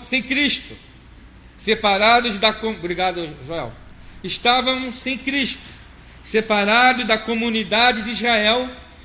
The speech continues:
e estranho ao concerto da promessa, não tendo esperança e sem Deus no mundo." A outra parte da leitura bíblica, Romanos capítulo quatro, versículo doze ao quatorze.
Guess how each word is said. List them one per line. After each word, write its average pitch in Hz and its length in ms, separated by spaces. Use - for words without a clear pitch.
e 240 120
estranho 294 760
ao 254 180
concerto 254 680
da 254 120
promessa, 247 680
não 285 280
tendo 269 340
esperança 254 840
e 254 100
sem 254 280
Deus 226 260
no 247 140
mundo." 247 360
A 160 100
outra 220 260
parte 226 440
da 226 80
leitura 226 360
bíblica, 190 520
Romanos 240 640
capítulo 226 480
quatro, 233 520
versículo 226 500
doze 233 380
ao 226 40
quatorze. 240 600